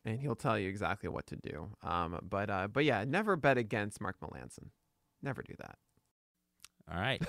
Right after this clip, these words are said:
Speaker 2: there you go. <laughs> Settled on that one. Uh, all right, let's, uh, let's see. Jim asks, "Any potential breakout pitchers you notice about to make a big leap in innings? I really like Christian Javier and Jeffrey Springs for that reason."
Speaker 1: Sure.
Speaker 2: Um,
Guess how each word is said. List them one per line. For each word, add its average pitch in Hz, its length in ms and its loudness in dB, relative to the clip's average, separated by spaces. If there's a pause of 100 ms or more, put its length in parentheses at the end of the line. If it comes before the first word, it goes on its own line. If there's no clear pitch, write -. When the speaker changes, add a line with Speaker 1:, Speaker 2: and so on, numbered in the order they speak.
Speaker 2:
there 90 120 -4
you 92 80 -2
go. 92 340 -2
<laughs> - 80 -14
Settled 104 420 0
on 98 100 0
that 113 200 0
one. 90 220 -4 (440)
Uh, 123 400 10
all 160 120 10
right, 131 200 12 (140)
let's, 156 260 0
uh, 143 460 10
let's 131 160 -4
see. 127 140 -4
Jim 143 260 0
asks, 131 540 2
"Any 170 180 0
potential 180 500 0
breakout 147 480 4
pitchers 156 360 0
you 135 80 0
notice 139 320 2
about 127 320 4
to - 80 -6
make 120 260 0
a 110 80 -2
big 131 300 -2
leap 135 240 -4
in 113 100 -4 (140)
innings? 147 500 2 (420)
I 127 120 4
really 170 340 6
like 147 240 4
Christian 156 340 -2
Javier 175 800 4
and 131 240 0
Jeffrey 139 380 0
Springs 202 640 0
for 139 140 2
that 123 220 8
reason." 110 600 0 (400)
Speaker 1:
Sure. 117 100 4
Speaker 2:
Um, 120 340 8